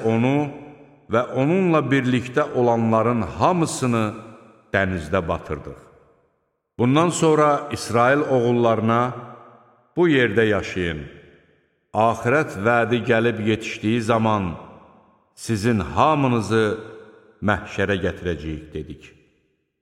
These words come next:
Biz Qur'anı haqq olaraq nazil etdik. O da haqq olaraq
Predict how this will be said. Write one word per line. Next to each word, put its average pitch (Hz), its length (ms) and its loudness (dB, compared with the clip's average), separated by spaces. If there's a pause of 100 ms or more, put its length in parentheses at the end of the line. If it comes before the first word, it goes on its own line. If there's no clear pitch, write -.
(260)
Biz 156 280 2
Qur'anı 135 680 2
haqq - 500 0
olaraq 117 420 2
nazil 107 400 0
etdik. 113 560 -2 (1400)
O 131 180 2
da 139 160 4 (680)
haqq 127 420 -2
olaraq 101 460 0